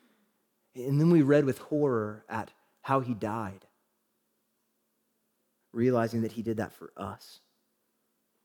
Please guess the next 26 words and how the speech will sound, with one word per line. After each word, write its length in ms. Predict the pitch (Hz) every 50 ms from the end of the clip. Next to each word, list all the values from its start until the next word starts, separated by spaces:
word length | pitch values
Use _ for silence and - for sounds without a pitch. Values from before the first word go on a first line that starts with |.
| _ _ _ _ _ _ _ _ _ _ _ _ _ _ _ _ _ _ _ _ _ _ _ _ _ _ _ _ _ _ _ _ _ _ _ _ _ _ _ - -
And 120 | 120 123 135
then 120 | 139 139
we 100 | 139 139
were 80 | 135 123
given 240 | 139 123 120 120
faith 340 | - - 131 123 131 127 - -
to 80 | 135
believe 380 | 110 120 117 120 123 123 123 113
that 140 | 120 117 -
he 100 | 127 120
didn't 220 | 139 127 131 127
die 180 | 127 123 120 117
needlessly 640 | 117 117 120 127 127 131 127 - - 135 131 127
or 100 | 120 - -
aimlessly, 600 | 110 113 117 123 127 120 - - 117 120 123 120
but 100 | 101 104
rather 300 | 110 117 117 117 120 113
according 400 | 110 - - 123 120 117 123 113
to 100 | - 107
the 80 | 113
definite 400 | 107 101 120 113 - 131 131 -
plan 300 | - - 120 117 117 117
and 80 | 113 104
foreknowledge 460 | - 113 113 110 110 107 107 107 101
of 100 | 104 -
God. 260 | - 92 90 87 87